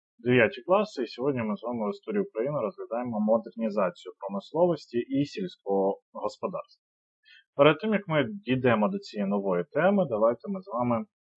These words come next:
спробуємо відновити в своїй пам'яті реформи і опис їх змісту, е, створивши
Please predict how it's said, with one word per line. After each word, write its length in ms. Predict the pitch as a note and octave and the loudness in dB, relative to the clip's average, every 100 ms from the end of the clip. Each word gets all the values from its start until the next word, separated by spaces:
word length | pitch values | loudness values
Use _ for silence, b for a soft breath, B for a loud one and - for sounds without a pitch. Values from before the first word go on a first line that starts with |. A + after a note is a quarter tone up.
| _ | _
спробуємо 1120 | _ - B2 B2 A#2 A2 G#2 G#2 G2 F#2+ F#2 G2 G#2 | _ -2 2 2 4 2 4 2 2 2 0 -2 -4
відновити 580 | A2 A#2+ A2+ A2+ - G2 | -2 0 4 2 2 -8
в 60 | |
своїй 300 | - G#2+ G#2 - | -6 -4 -4 -2
пам'яті 640 | D3+ F3+ E3 D3 C#3+ C3+ C3 - _ _ _ _ | 0 0 -2 -4 -2 -2 -2 -8 _ _ _ _
реформи 800 | G#2+ B2 C#3+ - G2+ G2 A2 D3+ F#3 - | 2 4 4 2 0 0 0 -4 -4 -2
і 220 | D#3 C#3+ - C3+ C3 | 2 2 4 6 6
опис 360 | - G2 - | 4 -6 -4
їх 160 | G#2+ F#2+ | -2 -2
змісту, 640 | - G2+ A2 C#3 - - G3 | -4 -4 -2 -4 -4 0 0
е, 40 | G3 _ _ _ _ _ _ _ _ A2 G#2+ G#2 G2 | 0 _ _ _ _ _ _ _ _ -4 0 0 -2
створивши 800 | - - B2 A#2 E3 - - D#3 | -6 -4 2 4 4 0 -2 -2